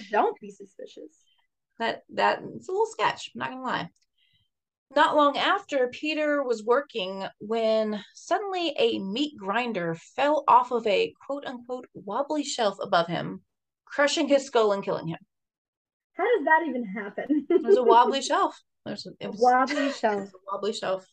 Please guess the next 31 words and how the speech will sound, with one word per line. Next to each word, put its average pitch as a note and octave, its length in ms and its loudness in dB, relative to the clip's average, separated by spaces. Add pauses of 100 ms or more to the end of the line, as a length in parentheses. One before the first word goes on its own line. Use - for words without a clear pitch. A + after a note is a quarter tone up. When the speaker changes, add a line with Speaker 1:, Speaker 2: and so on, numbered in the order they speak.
(340)
Speaker 2:
A F#3+ 160 4
terrible G3 420 4
accident. E3 380 2
So D4 240 4
many G#4+ 220 2
terrible A3+ 260 2
accidents - 420 -4
happen - 260 -10
around G#2 180 -6
this - 120 -20
one. - 240 -20 (560)
Speaker 1:
<laughs> D#4+ 1200 0 (680)
Speaker 2:
So, A3+ 680 4 (680)
the G#3+ 140 4
coroner, C#4 760 0
while A#3 200 4
he B3 120 -2
described A#3+ 540 -4 (220)
this A3 180 -2
incident G#3 500 -2
as F#3 340 0
a G3+ 140 2
little A#3 480 0
strange, F3 680 -4
he A3 280 -6
did D#4 320 0
rule A3 200 6
it A3 80 2
as F#3 200 0
an F3+ 80 -8
accident. - 440 -8